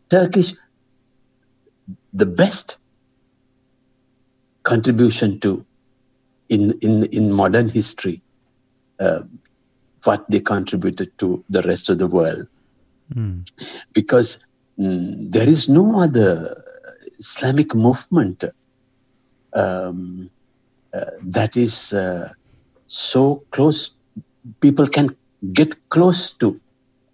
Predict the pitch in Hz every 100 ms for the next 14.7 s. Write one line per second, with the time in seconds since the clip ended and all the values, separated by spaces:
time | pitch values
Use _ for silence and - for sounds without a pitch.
0 | _ _ 120 117 104 92 98 85 - -
1 | _ _ _ _ - 113 95 87 - _
2 | _ _ _ _ _ _ _ 101 92 95
3 | 120 - 117 117 165 - - 139 110 _
4 | _ _ _ 160 160 139 - _ - 113
5 | 107 - 98 87 92 - - _ _ _
6 | _ _ _ _ _ _ _ _ - 104
7 | - 104 - 98 - 85 - _ _ _
8 | _ _ _ _ _ _ _ _ _ _
9 | _ _ _ _ _ _ _ _ _ _
10 | _ _ - 98 95 92 - 101 101 85
11 | 92 92 85 80 - - - _ _ _
12 | _ 98 92 123 135 147 117 95 85 -
13 | - - _ _ _ _ - 98 101 101
14 | 101 95 95 107 120 107